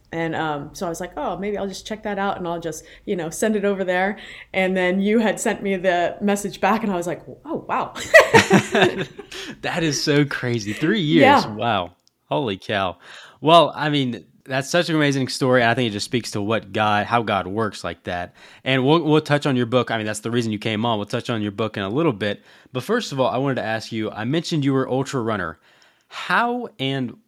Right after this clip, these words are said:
Speaker 2: why do you run all of those marathons, ultra marathons? I mean, you have it, you all across your, all in your book,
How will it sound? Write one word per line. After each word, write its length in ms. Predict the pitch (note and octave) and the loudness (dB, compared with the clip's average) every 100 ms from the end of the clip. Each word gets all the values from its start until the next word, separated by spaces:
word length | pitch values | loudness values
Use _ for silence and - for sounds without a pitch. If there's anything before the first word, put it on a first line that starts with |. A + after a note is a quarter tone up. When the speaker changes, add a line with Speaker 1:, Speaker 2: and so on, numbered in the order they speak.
| F#2+ G#2+ | -20 -20
Speaker 2:
why 720 | G#2 C3 C#3+ E3 C#3+ F#2+ F2+ | -14 -6 -2 0 0 -2 -6
do 180 | A#2 | -2
you 260 | C3+ D3 D3 | 2 6 6
run 380 | B2+ C#3+ A#2+ G#2 | 8 6 6 4
all 260 | A2 C3+ | 2 4
of 240 | C#3+ A#2 G#2+ | 4 0 0
those 420 | A#2 B2 A#2+ A2+ G#2 - | 2 4 2 0 -10 -10
marathons, 760 | A#2 B2 D#3+ D#3 C#3 C3 B2+ B2 | -2 4 4 4 2 0 0 0
ultra 320 | D3 D#3+ C#3+ | -2 0 2
marathons? 640 | B2+ B2 A#2 B2 A#2+ A#2 - | 2 0 -2 -2 -4 -4 -6
I 60 | |
mean, 240 | C#3 C3 A2+ - - - _ | -4 -4 -6 -14 -20 -20 _
you 140 | C#3 | -4
have 200 | D#3+ E3 | 0 2
it, 120 | B2+ G#2+ | 2 -2
you 200 | C#3 C#3+ _ _ _ | -8 -8 _ _ _
all 240 | - D#3 E3 | 0 2 2
across 400 | - C3+ B2+ - | 2 2 2 -2
your, 100 | - | 2
all 200 | C#3+ D#3 | 4 6
in 120 | C#3+ | 4
your 100 | A2+ | 0
book, 420 | F#2+ C3 B2+ - | 0 2 2 0